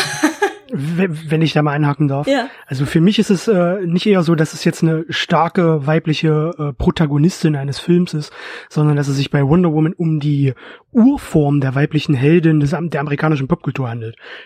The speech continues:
Speaker 2: Das ist eine der ersten wirklichen amerikanischen Kreationen der, ja, wie soll man sagen, der, des starken Feminismus. In der Popkultur zumindest. Und das war,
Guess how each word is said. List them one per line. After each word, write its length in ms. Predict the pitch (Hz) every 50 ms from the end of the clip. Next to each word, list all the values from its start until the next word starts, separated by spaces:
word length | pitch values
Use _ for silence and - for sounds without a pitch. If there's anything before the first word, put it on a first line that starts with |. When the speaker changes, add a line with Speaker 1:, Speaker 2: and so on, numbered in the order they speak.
| - _
Speaker 2:
Das 140 | 151 135 175
ist 240 | 165 - - -
eine 200 | - 156 175 180
der 160 | 160 170 165 160
ersten 680 | 170 175 202 - - - - 180 175 170 160 139 131
wirklichen 600 | 160 185 - 185 175 - - 175 165 165 185 -
amerikanischen 600 | - 156 151 147 139 - 160 170 180 160 - 170
Kreationen 680 | - - 156 143 131 - - 156 156 160 165 165 170 - - - - - _ _ _
der, 380 | 151 143 139 139 135 143 156 _ _ _ _ _ _ _ _ _ _ _ _ _ _ _ _ _ _ _ _ _ _ _ _ _ _ _
ja, 300 | _ 185 151 185 180 143
wie 40 | 143
soll 120 | 131 156
man 80 | 151 151
sagen, 180 | 185 190 170
der, 140 | 147 139 131 - - -
des 260 | 214 151 147 139 -
starken 300 | - 190 170 185 - 196
Feminismus. 580 | - 190 175 180 220 240 - - 127 117 - - _ - - - - - _ _ _
In 140 | - 214 220 202
der 80 | 180 -
Popkultur 500 | - 175 - - 156 139 - 131 123 120
zumindest. 420 | - 127 120 117 113 113 - _ - - - - - - _
Und 380 | - 156 147 143 143 139 - - _ _ _ _ _ _ _
das 200 | - 147 139 -
war, 360 | 143 147 156 175 180 170 165